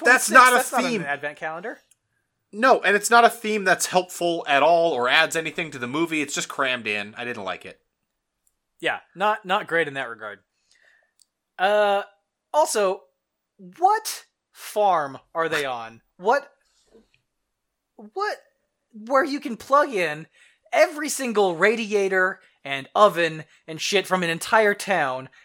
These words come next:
Speaker 1: and not blow a breaker? How are they all on at the same time?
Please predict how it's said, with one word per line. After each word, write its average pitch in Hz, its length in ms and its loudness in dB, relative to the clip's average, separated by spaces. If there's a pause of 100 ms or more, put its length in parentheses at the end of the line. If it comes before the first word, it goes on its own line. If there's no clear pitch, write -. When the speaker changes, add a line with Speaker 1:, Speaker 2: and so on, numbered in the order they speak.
(100)
Speaker 1:
and 254 160 0
not 285 340 -2
blow 214 320 2
a 196 60 0
breaker? 214 540 -4 (480)
How 302 200 4
are 311 80 6
they 254 120 8
all 233 180 8
on 208 140 6
at - 60 -14
the - 40 -16
same 139 220 -6
time? 107 280 -10